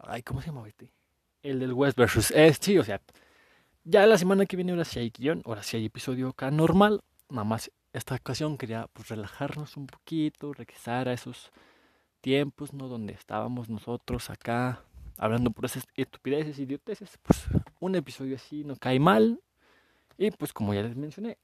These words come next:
el otro, en la otra semana, ahora sí venimos con un episodio con guión. Este, pues ya me voy.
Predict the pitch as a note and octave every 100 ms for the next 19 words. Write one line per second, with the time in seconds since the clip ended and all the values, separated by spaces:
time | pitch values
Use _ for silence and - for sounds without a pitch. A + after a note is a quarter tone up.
0 | _ C3 A2+ - B2+ - B2+ B2 B2 C#3
1 | D#3+ D#3+ - B2 B2 - C#3+ B2+ C3 C#3
2 | - C#3+ - - - E3 F3 G#3 G#3+ -
3 | _ _ _ _ _ _ _ _ A#2+ G#2
4 | - - G2 G2 G2 F#2+ _ _ _ _
5 | _ _ _ _ _ - - A2 A#2 C3+
6 | D#3 E3+